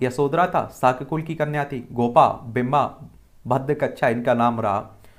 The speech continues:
ग्रा-, ज्ञान प्राप्ति ने बोध गया में पीपल वृक्ष के नीचे वैशाख पूर्णिमा के दिन निरंजना नदी के तट पर हुआ था। वैशाख पूर्णिमा आप जानते हैं ना। प्रथम उपदेश की बात हो, धर्म चक्र प्रवर्तन कहते हैं जिसे, सारनाथ या ऋषि पतन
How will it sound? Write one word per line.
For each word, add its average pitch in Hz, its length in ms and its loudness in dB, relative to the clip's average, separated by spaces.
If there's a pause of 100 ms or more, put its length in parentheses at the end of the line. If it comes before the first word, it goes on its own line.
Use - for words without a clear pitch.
(180)
ग्रा-, 127 600 4
ज्ञान 147 260 4
प्राप्ति 165 360 4
ने 165 100 -4
बोध 135 280 2
गया 156 200 4
में 151 120 -2
पीपल 135 260 -2
वृक्ष 156 260 -4
के 165 100 -4
नीचे 151 240 -4
वैशाख 123 440 0
पूर्णिमा 143 280 -2
के 139 260 -4 (440)
दिन 139 240 4
निरंजना 135 480 2
नदी 147 200 -2
के 147 140 -6
तट 143 200 -2
पर 139 100 -2
हुआ 127 280 0
था। - 260 -12 (520)
वैशाख 120 420 2
पूर्णिमा 139 260 0
आप 123 160 0
जानते 131 260 -2
हैं 254 60 -4
ना। 127 180 -8 (440)
प्रथम 175 400 4
उपदेश 156 380 0
की 196 100 -4
बात 185 200 6
हो, 196 80 2
धर्म 175 480 0
चक्र 160 400 -2
प्रवर्तन 131 520 0
कहते 120 280 -4
हैं 107 60 -4
जिसे, 104 360 -10 (180)
सारनाथ 147 460 4
या 160 300 2 (260)
ऋषि 127 320 -2
पतन 139 500 -4